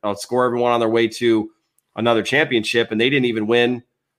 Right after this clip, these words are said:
a single playoff game. So there's still three hours. So still four quarters to play on Sunday. You've got a,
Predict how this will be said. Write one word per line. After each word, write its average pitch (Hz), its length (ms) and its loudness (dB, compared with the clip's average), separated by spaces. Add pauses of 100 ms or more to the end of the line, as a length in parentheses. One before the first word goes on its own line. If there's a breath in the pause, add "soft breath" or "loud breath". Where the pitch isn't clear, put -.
(100)
a 104 40 -8
single 117 260 -2
playoff 117 480 0
game. 95 260 -4
So 110 220 -2
there's 107 240 -2
still 160 200 2
three 143 220 -2
hours. 127 440 2
So 113 100 -2
still 131 240 -4
four 131 260 -2
quarters 120 440 -2
to 104 100 -14
play 113 540 0 (120)
on 104 200 -2
Sunday. 101 680 -2 (720)
You've 110 180 -6
got 139 240 4
a, 110 300 0